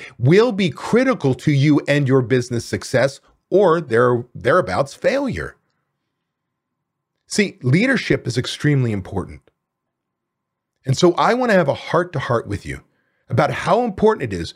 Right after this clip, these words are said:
for you to focus your time, energy, and mindset on what you can control versus what you cannot control.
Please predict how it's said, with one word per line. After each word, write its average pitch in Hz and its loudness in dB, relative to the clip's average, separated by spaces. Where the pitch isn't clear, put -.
for 143 2
you 123 0
to 156 2
focus 185 0
your 123 0
time, 220 -4
energy, 113 -2
and 170 0
mindset 131 -2
on 147 2
what 151 0
you 139 0
can 208 -2
control 107 -2
versus 131 0
what 131 -2
you 127 -2
cannot 117 -4
control. 80 -10